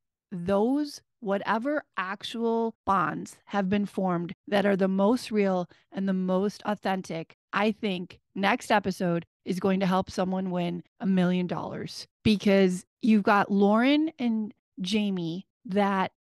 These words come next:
maybe will be up for grabs, and you have Heidi, who looked like she was maybe establishing a relationship with Carolyn, but you're right, I think does really feel connected to Jam Jam as well. I don't know who Carson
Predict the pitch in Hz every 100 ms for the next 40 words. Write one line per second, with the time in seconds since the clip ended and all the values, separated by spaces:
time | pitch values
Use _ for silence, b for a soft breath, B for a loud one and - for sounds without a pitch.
0 | - 214 220 233 220 214 214 202 - 190
1 | - 208 185 175 160 170 190 - - _
2 | _ _ - 214 214 208 190 180 190 226
3 | 262 247 175 156 190 - _ - 247 220
4 | 208 226 269 294 285 - 254 226 208 196
5 | 208 240 - 208 214 214 220 214 208 196
6 | 190 - 202 - 190 180 185 - 214 202
7 | 170 160 175 - _ _ _ 240 247 262
8 | 220 214 254 180 170 - _ - 214 214
9 | 254 254 208 - 202 254 226 190 - 175
10 | 196 196 190 202 190 180 202 196 185 190
11 | 185 185 160 175 180 180 175 165 165 165
12 | 175 156 - 202 _ 226 339 339 196 202
13 | 208 240 214 202 - 185 208 - 202 175